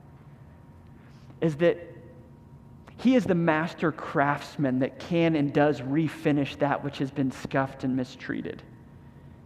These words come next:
He is the one that in the book of Revelation stands over all of the created order and he says, "Behold, I make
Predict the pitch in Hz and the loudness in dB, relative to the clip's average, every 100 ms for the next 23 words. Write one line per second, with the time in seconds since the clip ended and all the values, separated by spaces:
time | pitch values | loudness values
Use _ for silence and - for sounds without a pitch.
0 | - - - - - - 247 302 208 247 | -20 -20 -20 -20 -18 8 10 10 10 12
1 | 262 240 214 190 151 240 240 214 214 220 | 12 12 10 10 12 12 12 12 12 12
2 | 233 233 185 - 240 254 269 254 - 233 | 10 10 4 6 10 10 10 10 12 12
3 | 220 - 208 240 254 233 233 - 247 220 | 12 12 12 12 12 10 4 4 8 12
4 | 220 220 208 208 214 202 202 208 156 196 | 12 12 10 10 10 8 8 6 6 2
5 | 180 - 208 202 175 180 190 185 175 | 2 4 6 6 6 4 6 6 4